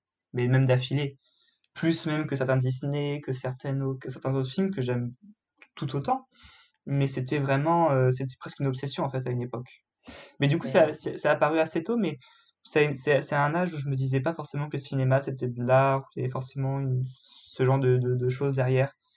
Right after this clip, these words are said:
Speaker 1: C'est vraiment un âge où je me suis, où je
Speaker 2: T'avais quel âge ?
Speaker 1: où aller au cinéma, il y avait, bah, je sais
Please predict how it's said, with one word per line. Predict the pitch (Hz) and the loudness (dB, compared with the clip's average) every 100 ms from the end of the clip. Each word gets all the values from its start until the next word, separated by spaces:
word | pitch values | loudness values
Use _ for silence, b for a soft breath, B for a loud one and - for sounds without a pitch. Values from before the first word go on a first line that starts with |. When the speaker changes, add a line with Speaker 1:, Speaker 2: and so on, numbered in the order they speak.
| B - - | B -20 -12
Speaker 1:
C'est | - 127 | -2 2
vraiment | 147 170 | 4 4
un | 143 | 4
âge | 147 151 | 0 0
où | |
je | 139 | -2
me | 131 | -2
suis, | 127 - | -4 -4
où | 131 | -4
je | 127 120 120 123 135 _ _ _ _ - - _ _ | -2 -4 -4 -6 -8 _ _ _ _ -16 -16 _ _
Speaker 2:
T'avais | - 135 | -8 -6
quel | 131 139 | -4 -2
âge ? | 170 | 0
Speaker 1:
où | 151 | 2
aller | 143 156 | 4 4
au | 151 | 2
cinéma, | - 151 147 147 165 | -2 -2 0 2 4
il | 160 | 4
y | |
avait, | 127 123 | 4 2
bah, | 131 | 2
je | 131 | 2
sais | 131 | 0